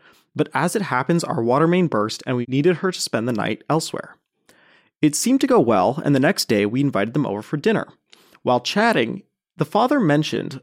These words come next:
that my daughter had trouble sleeping as his daughter fell asleep quickly. He said he gave her chamomile tea and melatonin. I was stunned at that. We don't give melatonin to our kids and have been advised by doctors not to.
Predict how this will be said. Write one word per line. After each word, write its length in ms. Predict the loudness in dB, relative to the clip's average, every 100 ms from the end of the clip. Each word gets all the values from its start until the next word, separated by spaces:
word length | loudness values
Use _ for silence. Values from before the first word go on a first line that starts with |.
| _
that 240 | -4 -2 0
my 140 | 0
daughter 360 | 2 2 2 2
had 180 | -2 -4
trouble 320 | -4 -2 -4
sleeping 520 | 0 -2 0 -2 -2 -12 _
as 200 | -4 -4
his 240 | -2 -4 -2
daughter 280 | -2 0 -4
fell 260 | -4 -4
asleep 280 | -2 -4 -4
quickly. 400 | -8 -8 -12 -14 _ _ _ -20 _
He 140 | -2
said 260 | 0 2 0
he 120 | -2
gave 300 | 2 2 2
her 120 | -2 -4
chamomile 400 | -2 0 2 0
tea 500 | -2 -4 -2 -4 -8 -20 _
and 160 | -2 0
melatonin. 520 | 0 -2 -2 -6 -6 _ _ -20 -20 -20 _ _
I 140 | 4
was 180 | 4 4
stunned 240 | 2 2 2
at 120 | 0
that. 280 | -8 -8 -20 _ _ _ _
We 160 | -2 2
don't 300 | 2 2 0
give 380 | 4 4 2 -2
melatonin 540 | 0 0 -2 -4 -2
to 100 | -2
our 40 | -4
kids 380 | -2 -2 -2 -6
and 100 | -6
have 180 | -4 -2
been 140 | 2
advised 480 | 2 0 0 0 0
by 120 | -2
doctors 520 | 0 -2 -2 -6 -6 -6
not 320 | -2 -2 -2
to. 240 | -8 -8